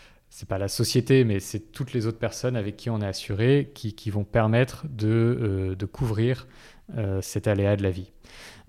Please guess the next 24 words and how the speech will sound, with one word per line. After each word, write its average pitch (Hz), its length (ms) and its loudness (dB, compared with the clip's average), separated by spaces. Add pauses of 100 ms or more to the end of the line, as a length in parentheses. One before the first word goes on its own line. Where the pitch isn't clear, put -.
(140)
Euh, 98 1000 4
et 104 140 -2
qui - 140 -6
est - 20 0
un 92 80 -2
très - 200 0
beau, 104 300 2
euh, 92 200 0
de, 92 180 -4
enfin, 95 240 -10
d'ailleurs 95 280 -4
un 92 80 -6
très 101 200 -6
beau, 95 280 -2
euh, 95 360 -8 (520)
un 113 60 -10
très - 180 -10
beau 101 140 -4
message, 104 380 -2
un 98 60 -2
très - 180 -8
beau 107 100 -2
concept. - 520 -8 (560)
Euh, 110 600 0